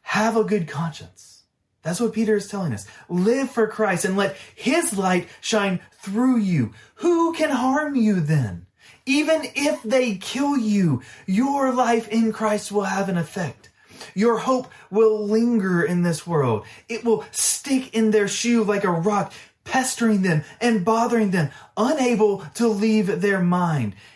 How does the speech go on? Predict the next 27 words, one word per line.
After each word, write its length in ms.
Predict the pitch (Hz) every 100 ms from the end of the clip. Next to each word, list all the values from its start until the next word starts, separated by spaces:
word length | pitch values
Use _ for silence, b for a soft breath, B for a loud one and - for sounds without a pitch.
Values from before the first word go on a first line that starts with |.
| B
And 140 | 202
who 200 | 190 277
knows? 680 | 247 302 208 95 92 - - _ _ _ _ _ B B B
Perhaps 560 | 220 196 233 254 233
God 460 | 175 220 233 240 196
will 180 | 214 202
use 380 | 190 220 202 175
you 600 | 160 214 262 143 101 98 B B
and 240 | 180 180
your 300 | 170 226 262
faith 480 | 226 233 180 98 - _ B B -
to 120 | 190
bring 300 | 170 202 190
another 340 | 180 190 202
person 560 | - 190 175 160 135 117 b b b b b -
into 320 | 190 180 170
the 120 | 139
kingdom. 400 | - 127 98 87 - - B B B B _ _ _ _ _ _ _ _ _ _ _ _ -
Who 360 | 233 240 339 -
else 400 | 208 202 185 175
but 220 | 175 165
the 140 | 175
Lord 460 | 165 175 180 175 151
Jesus 400 | 156 165 147 139
Christ 340 | 175 151 147
can 140 | 147 147
make 240 | 139